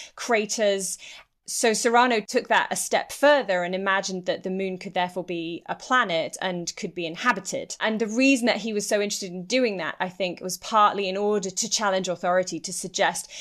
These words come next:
"We assume we know everything. We assume we are the prime rational creature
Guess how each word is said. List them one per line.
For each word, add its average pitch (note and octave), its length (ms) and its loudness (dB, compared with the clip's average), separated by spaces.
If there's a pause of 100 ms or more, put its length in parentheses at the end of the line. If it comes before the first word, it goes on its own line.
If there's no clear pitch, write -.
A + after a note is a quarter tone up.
(180)
"We A#3 400 2
assume A#3 500 2
we G3+ 140 0
know F#3+ 260 2
everything. E3+ 640 -4
We A#3+ 220 6
assume G3+ 380 -2
we F#3 120 -4
are F3+ 160 0
the F3+ 160 -12
prime F3+ 520 -2
rational F3 420 -2
creature F#3+ 640 -4